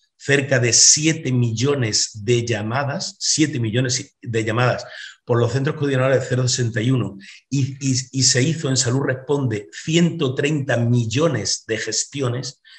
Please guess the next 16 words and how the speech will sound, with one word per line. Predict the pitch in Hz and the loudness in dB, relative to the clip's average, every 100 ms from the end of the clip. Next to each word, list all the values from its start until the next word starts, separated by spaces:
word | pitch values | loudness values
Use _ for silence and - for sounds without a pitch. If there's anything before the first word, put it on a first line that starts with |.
| _ | _
ciento | - 143 139 123 | 0 0 2 0
treinta | 123 131 120 | 2 2 2
millones | 110 104 120 95 | 0 0 0 -2
de | 113 | -4
gestiones. | - 95 - 107 110 131 - - - - | -6 -8 -6 -6 -6 -8 -16 -20 -20 -6
Por | 107 | 0
eso | 127 156 | 2 4
digo | 147 151 | 4 4
que | 147 | 2
es | 139 127 | 2 0
el | 110 | -2
punto | 143 160 139 131 - | 0 0 0 -2 -2
crítico | 175 185 131 123 113 101 - | 2 2 2 -2 -4 -8 -8
de | 113 113 | -4 -2
nuestro | 113 113 131 160 | -2 -4 0 0
servicio | 117 101 113 - 120 123 | 0 -2 -4 -4 -8 -8